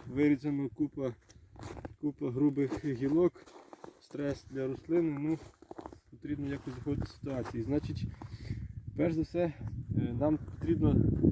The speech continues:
перш ніж робити обрізку, знати, як плодоносить дана культура. Фундук плодоносить на однорічній, е, деревині, тобто на пагонах, які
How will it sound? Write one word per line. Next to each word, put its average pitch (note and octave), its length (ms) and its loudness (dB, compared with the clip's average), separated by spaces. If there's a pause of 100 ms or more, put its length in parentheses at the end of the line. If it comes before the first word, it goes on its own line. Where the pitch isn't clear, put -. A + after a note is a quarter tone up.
(200)
перш C#3 200 2
ніж C#3 180 -6
робити D3 320 -2
обрізку, D3 360 -6
знати, D#3 340 0 (380)
як D3+ 280 -2
плодоносить C#3+ 720 -4
дана C#3 200 -6
культура. C3 380 -6
Фундук - 340 -6
плодоносить D#3+ 500 -2
на D3 200 0
однорічній, C#3 680 -2 (680)
е, A#2+ 400 -2
деревині, C#3 640 0
тобто C#3 340 -6 (440)
на B2 1000 -4
пагонах, D#3+ 460 -4
які D3 360 -4